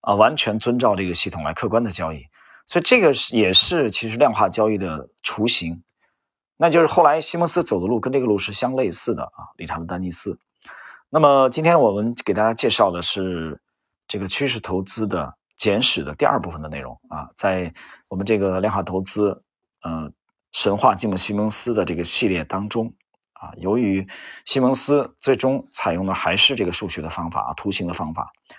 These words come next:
那么走向了量化交易之路，所以我们这里面必须要去给大家介绍啊，量化投资的这个历史啊。其实量化投资的这个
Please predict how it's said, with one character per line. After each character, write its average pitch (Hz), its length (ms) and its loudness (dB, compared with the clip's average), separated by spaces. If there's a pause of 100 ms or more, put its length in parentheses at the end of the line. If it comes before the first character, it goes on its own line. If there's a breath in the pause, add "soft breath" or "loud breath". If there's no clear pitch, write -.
(280 loud breath)
那 107 120 -4
么 98 100 0
走 87 240 -4
向 98 220 -2
了 87 120 -2
量 92 160 -2
化 85 140 -6
交 98 160 0
易 95 100 -2
之 104 120 -4
路， 113 240 -4 (500 soft breath)
所 113 180 0
以 107 80 4
我 95 100 0
们 92 80 -4
这 110 120 0
里 95 40 -2
面 90 180 -6
必 135 120 -4
须 156 220 0
要 151 180 6
去 101 240 -2
给 - 100 -6
大 69 100 -8
家 82 100 -6
介 - 180 -2
绍 65 360 -6
啊， - 140 -16
量 87 140 -8
化 82 80 -10
投 78 160 -14
资 85 160 -8
的 76 180 -10 (580)
这 110 120 -6
个 101 60 -4
历 113 120 0
史 - 280 -4
啊。 80 200 -10
其 - 180 -6
实 131 160 0
量 151 120 4
化 143 80 0
投 120 120 -8
资 123 140 -4
的 117 140 2
这 104 80 0
个 98 80 -2